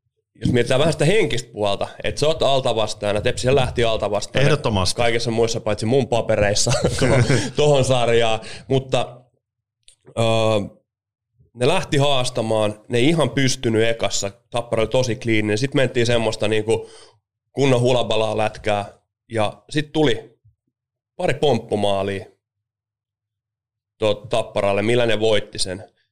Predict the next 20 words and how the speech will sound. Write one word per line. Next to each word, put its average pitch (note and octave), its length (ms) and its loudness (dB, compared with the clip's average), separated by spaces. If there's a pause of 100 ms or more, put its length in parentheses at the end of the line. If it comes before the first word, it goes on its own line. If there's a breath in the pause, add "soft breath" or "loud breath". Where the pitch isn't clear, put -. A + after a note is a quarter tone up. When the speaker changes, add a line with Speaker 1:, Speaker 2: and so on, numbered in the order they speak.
(420)
Speaker 1:
Ää, F#2 560 -4 (1300)
oliko A2+ 240 0
nel-, C3 340 2
mikäs C#3+ 280 -2
peli, A#2 260 0
oliko A#2 160 0
se C3+ 80 -6
ko-, - 320 -4 (320)
kolmas D3 360 0
peliksi A2 380 -2
oli G#2+ 120 2
sitten, A2 300 -4
kun, G#2 220 -2
oliko C3 180 0
se D#3 80 -4
toinen D3+ 300 2
peli, G#2 180 -2
mikä G2+ 200 -4
meni G#2 220 0
Rafkinin G2 500 -4